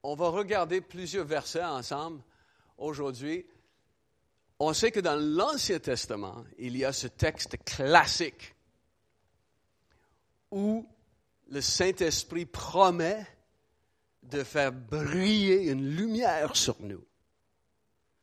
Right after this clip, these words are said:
Mais on doit se lever.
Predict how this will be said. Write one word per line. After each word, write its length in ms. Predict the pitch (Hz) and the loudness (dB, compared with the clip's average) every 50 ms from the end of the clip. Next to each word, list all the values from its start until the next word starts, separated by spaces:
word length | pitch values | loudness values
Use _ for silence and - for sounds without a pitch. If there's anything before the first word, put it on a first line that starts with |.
| _ _ _ _ _ _ _ _ _ _ _ _ _ _ _ _ _ _ _ _ _ _ _ _ _ _ _ _ _ _ _ - - _ _ _ _ - - | _ _ _ _ _ _ _ _ _ _ _ _ _ _ _ _ _ _ _ _ _ _ _ _ _ _ _ _ _ _ _ -20 -20 _ _ _ _ -10 -6
Mais 160 | 127 135 135 - | -4 -4 0 4
on 180 | 156 175 214 220 | 6 6 6 6
doit 240 | 175 151 131 123 | 4 2 0 0
se 160 | 120 - - 139 | 0 0 0 -2
lever. 460 | 127 120 113 104 117 110 - - | -2 -2 -4 -8 -8 -10 -10 -12